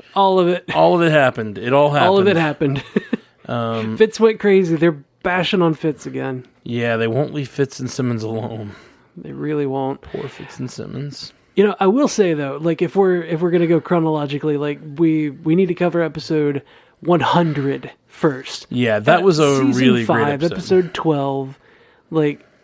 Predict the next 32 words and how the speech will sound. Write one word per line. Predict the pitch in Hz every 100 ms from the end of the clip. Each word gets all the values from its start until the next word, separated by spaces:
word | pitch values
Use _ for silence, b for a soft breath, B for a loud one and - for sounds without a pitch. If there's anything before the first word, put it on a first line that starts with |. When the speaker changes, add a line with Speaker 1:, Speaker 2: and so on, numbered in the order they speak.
| _ -
Speaker 1:
every | 214 180 175 196 208 190
single | - 185 175 170 160
thing | - 165 139
came | 135 151 151
back | 143 147
around. | 139 127
Like, | 131 131
we | 185
got | 196 190 180
callbacks | 170 160 147 147 -
to | 165 -
episode | 139 151 139 135 131 131
one. | 139 127 127 135 156 - b b b
Mike | 180 220 226 - _ _
Peterson | - 190 151 127 143 135
came | 131 156 147 139
back | 139 135 - b b b b -
in | 180
a | 156 139 127 _ -
big | 240 180
way | 151 147 139 135 -
and | 156 151 143
was | 143 135 -
amazing | 170 151 147 156 170 160 135 139 139 _ _
on | - 170 147 -
both | 202 190
sides | - 165 131 123 135 135
of | 151 139
what | 143
he | 127
did. | 135 135 127 139 - b b b b b b -
Speaker 2:
Yeah, | 110 117 123 -